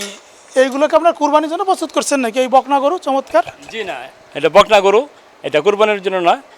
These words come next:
Speaker 2: এটা আমরা ব্রিড সংরক্ষণের জন্য। কারণ আপনিও জানেন যে আমাদের দেশে যে পিওর দেশি ব্রিড,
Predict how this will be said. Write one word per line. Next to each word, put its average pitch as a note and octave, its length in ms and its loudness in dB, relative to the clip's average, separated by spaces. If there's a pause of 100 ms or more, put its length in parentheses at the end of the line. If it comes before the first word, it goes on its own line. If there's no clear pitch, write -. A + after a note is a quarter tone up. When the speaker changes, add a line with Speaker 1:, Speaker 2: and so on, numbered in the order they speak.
(160)
Speaker 2:
এটা D3 200 0
আমরা D3+ 160 2 (100)
ব্রিড F3+ 220 -4 (220)
সংরক্ষণের D#3 580 0
জন্য। C3 140 -8 (520)
কারণ D#3+ 220 0
আপনিও G3 300 -2
জানেন F#3 220 2 (480)
যে B2+ 120 -8
আমাদের D3 300 -6
দেশে D#3 240 -6 (400)
যে C3+ 100 -10 (480)
পিওর A#3 240 -4 (320)
দেশি F#3 200 -2 (100)
ব্রিড, B2+ 180 -14